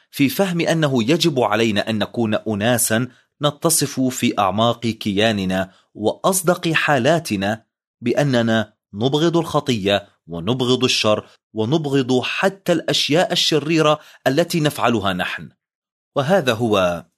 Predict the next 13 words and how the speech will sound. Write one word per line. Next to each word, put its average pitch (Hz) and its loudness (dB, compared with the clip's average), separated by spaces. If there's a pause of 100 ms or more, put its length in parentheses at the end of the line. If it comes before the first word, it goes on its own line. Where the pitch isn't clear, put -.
أفضل 110 0
اختبار 135 0 (240)
أعرف 135 0
أنك 107 0
تستطيع 104 0
أن 104 -2
تجريه 95 -2
على 85 -2
نفسك - 0 (300)
إن 120 0
كنت 180 0
مؤمناً 104 -2
حقاً. 80 -6